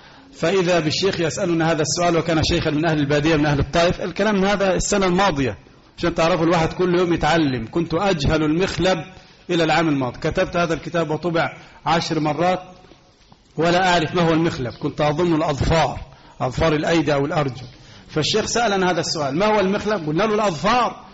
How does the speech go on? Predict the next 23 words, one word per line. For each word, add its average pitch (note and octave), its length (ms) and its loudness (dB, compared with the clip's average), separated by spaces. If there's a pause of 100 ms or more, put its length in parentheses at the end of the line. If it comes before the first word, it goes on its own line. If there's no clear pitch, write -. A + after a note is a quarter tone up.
(300)
قال: F3+ 140 2
"أخطأتم." F#3+ 720 -2 (760)
قلنا: F#3 220 0
"ما G3 140 2
هو؟" G3 320 2 (480)
قال: G3+ 360 2
"هو F3 580 2 (500)
ظفر D#3 520 -2
خاص G#3 720 -2
يكون E3+ 320 0
في F3 180 -4
نهاية F#3 420 0
الكف، - 500 -4 (1200)
ظفر D3+ 320 -2
خاص F#3+ 400 0
يكون E3 240 -2
في E3 140 -4
نهاية F3 240 0
الكف G3+ 420 -2 (360)
يضرب F#3+ 600 0
به G#3+ 160 0
الفريسة F#3 600 -2
أولًا A#3+ 480 2